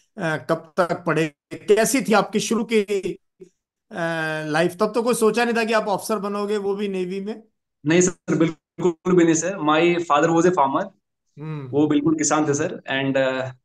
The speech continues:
Speaker 2: uh, he, uh, expired in two thousand four when I was in fifth standard। So,
Speaker 1: ओह।
Speaker 2: मेरी family में मेरे जो, uh, relatives हैं, चाचा लोग हैं, so they were, they were all in army। So, अभी दो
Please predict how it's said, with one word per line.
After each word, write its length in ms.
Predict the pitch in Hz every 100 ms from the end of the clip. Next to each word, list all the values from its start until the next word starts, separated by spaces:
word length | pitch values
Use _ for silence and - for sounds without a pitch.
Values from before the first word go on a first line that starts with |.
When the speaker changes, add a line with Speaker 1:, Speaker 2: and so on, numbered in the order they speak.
| _ _ _ _ -
Speaker 2:
uh, 280 | 135 131 151
he, 380 | 180 185 165
uh, 520 | 151 139 123 131 - 151
expired 300 | - 175 180
in 100 | 180
two 80 |
thousand 200 | 170 185 180
four 240 | 156 143 139
when 220 | 147 151
I 100 | 156
was 120 | 151
in 160 | 151 151
fifth 160 | 151
standard। 300 | - 139 123 113 _ _ _ _ _ _ _ _ _ _ 180
So, 40 | 208
Speaker 1:
ओह। 260 | 208 151
Speaker 2:
मेरी 180 | 147 175
family 340 | 180 170 180
में 240 | 202 196 196
मेरे 240 | 185 185
जो, 400 | 180 185 180 175
uh, 260 | 143 127 123 - -
relatives 460 | 143 165 185 175
हैं, 60 | 160
चाचा 260 | 156 147 156
लोग 220 | 151 143
हैं, 180 | 151 170
so 140 | -
they 420 | 151 147 143 151
were, 180 | 151 156
they 340 | 151 135 131 143
were 60 |
all 160 | 143 151
in 60 |
army। 300 | 135 120 151 185 _ _ - -
So, 340 | 135 131 - -
अभी 300 | 131 143 147 143 - -
दो 380 | 147 147 143